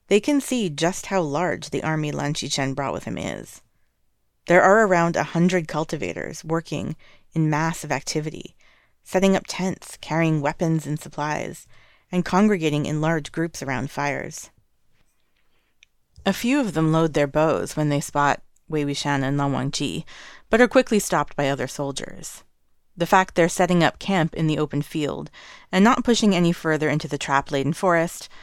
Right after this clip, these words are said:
must mean Lan Qichen received Wei Wuxian's letter. As soon as Wei Wuxian and Lan Wangji drop down half a li away from the stalled army,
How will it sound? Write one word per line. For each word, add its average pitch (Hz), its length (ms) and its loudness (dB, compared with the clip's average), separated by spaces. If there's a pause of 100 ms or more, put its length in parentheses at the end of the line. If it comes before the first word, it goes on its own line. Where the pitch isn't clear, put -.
(180)
must 208 300 4
mean 147 480 4
Lan 151 220 0
Qichen 147 420 0
received 139 440 -6
Wei 143 140 -2
Wuxian's 131 460 -6
letter. - 380 -8 (1300)
As 185 140 2
soon 240 180 6
as 254 140 4
Wei 180 140 6
Wuxian 147 400 0
and 151 180 2
Lan 143 140 2
Wangji 139 400 -2
drop 131 260 -4
down 131 340 -2
half 147 400 0
a - 60 -4
li 143 240 -4
away 139 240 -2
from 143 200 -4
the 131 60 -2
stalled 135 320 -2
army, 143 400 -2